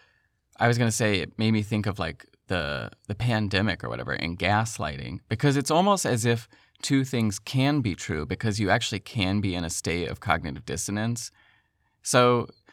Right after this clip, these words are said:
like, I think it can be true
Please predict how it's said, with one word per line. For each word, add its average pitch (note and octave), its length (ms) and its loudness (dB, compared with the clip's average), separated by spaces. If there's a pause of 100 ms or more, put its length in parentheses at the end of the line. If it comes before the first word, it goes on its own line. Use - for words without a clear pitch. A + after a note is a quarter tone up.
(120)
like, B2 160 6
I C3 120 8
think E3+ 380 -2 (260)
it C#3 160 2
can C#3 300 4
be B2 100 0
true A2+ 540 0